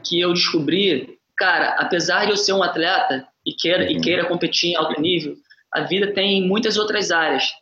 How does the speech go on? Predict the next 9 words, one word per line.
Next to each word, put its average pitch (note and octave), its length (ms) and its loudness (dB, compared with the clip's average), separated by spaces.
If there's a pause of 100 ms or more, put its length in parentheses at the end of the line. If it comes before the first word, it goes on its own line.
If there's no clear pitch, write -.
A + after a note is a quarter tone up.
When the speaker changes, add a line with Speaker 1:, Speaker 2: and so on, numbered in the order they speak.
(180)
Speaker 1:
Eu C#3+ 80 0
quero - 240 0
ter G#3 200 2
também G3 300 2
uma, F#3 460 2
uma D#3 200 2
ótima D#3+ 320 0
performance, C#3 800 0
entendeu? D3 400 2